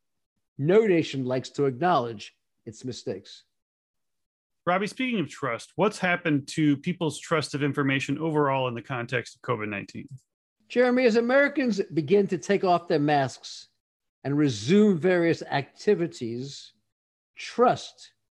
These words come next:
Speaker 1: has become a big issue. There are concerns about information that's being exchanged and whether everyone without a mask has actually been vaccinated.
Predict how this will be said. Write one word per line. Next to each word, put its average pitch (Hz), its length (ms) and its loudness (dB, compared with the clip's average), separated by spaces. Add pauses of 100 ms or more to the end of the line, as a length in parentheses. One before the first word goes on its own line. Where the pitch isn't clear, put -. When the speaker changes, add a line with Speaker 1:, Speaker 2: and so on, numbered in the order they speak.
(520)
Speaker 1:
has 113 160 -8
become 151 460 0
a 143 60 2
big 131 220 0
issue. 113 340 -4 (960)
There 226 100 8
are 214 60 4
concerns 226 580 2
about 208 220 4
information 190 1000 2 (400)
that's - 200 -6
being 160 260 2
exchanged 160 840 0 (520)
and 175 100 2
whether 190 240 4 (240)
everyone 254 560 4
without 226 240 6
a 208 60 6
mask 202 400 4
has 147 120 -4 (140)
actually 185 560 2
been 143 240 0
vaccinated. 120 680 -4